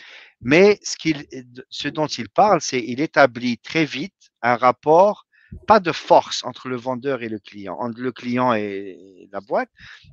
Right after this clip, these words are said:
mais un rapport de, euh, de respect. C'est-à-dire, je vais faire ci pour toi, tu dois faire ci pour,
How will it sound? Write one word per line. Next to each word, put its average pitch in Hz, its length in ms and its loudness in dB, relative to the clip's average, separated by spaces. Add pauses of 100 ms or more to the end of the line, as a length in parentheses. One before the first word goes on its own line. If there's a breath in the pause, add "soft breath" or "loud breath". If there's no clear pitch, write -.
(120 loud breath)
mais 135 180 2
un 156 80 6
rapport 135 440 4
de, 131 420 -2 (120)
euh, 104 420 -4 (440)
de 135 100 -4
respect. 131 520 0 (260 soft breath)
C'est-à-dire, 120 240 -6
je 110 120 -6
vais 143 160 6
faire 165 260 2
ci - 200 -6
pour - 240 -12
toi, 151 320 2 (100)
tu - 140 -12
dois 120 160 -2
faire 117 280 -6
ci - 200 -8
pour, 110 240 -12